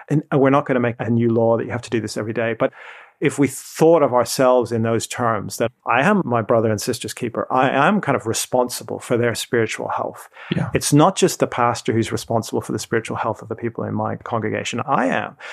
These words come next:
Speaker 1: So I wanna build them up, particularly the people maybe in my small group, particularly the people that I know better than others, but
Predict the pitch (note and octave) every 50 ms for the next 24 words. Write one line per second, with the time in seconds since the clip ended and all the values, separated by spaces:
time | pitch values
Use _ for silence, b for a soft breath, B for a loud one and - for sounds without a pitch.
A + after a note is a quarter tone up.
0 | B B B - D3 C#3 D3 F#3+ A3+ G#2 G2+ - A#2 A#2 A#2+ A2+ A2 A2 A2 A#2+
1 | C3 - - A#2 - - D3 - - D3+ C3+ C3 B2 A#2+ A#2+ C3 C3 - C3+ C3
2 | B2 A#2 A2+ A#2+ B2+ A#2+ A#2 B2 A#2 A2+ A#2 A2 - - A#2+ A#2 A2+ G#2 B2 A#2
3 | A#2+ B2+ B B B B B B B - A2+ - C3+ C3 - C3 B2 A#2 A2 -
4 | A#2+ A#2+ A#2+ A#2+ A2+ A2+ A2 A2+ A2 G#2+ A2+ A2 - - - A#2+ B2 A#2+ B2 A#2
5 | A2 - A#2+ A#2 A#2 A2 A2+ A#2 A#2 A2+ A#2 A2+ B2 A#2+ - - C3+ - _